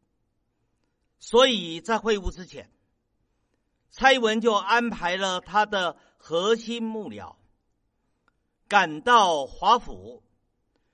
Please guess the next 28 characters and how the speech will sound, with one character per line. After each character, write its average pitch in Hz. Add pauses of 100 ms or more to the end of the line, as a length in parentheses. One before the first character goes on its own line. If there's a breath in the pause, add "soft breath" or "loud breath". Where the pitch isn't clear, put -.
与 220
美 196
国 170
国 220
务 220
院 208
的 170
官 208
员 185
进 220
行 165
密 185
会。 156 (1160)
而 220
这 247
一 247
场 147
密 170
会 156 (1040)
就 269
是 220
在 202
会 214
晤 202 (440)
结 220
束 247
之 -
后 190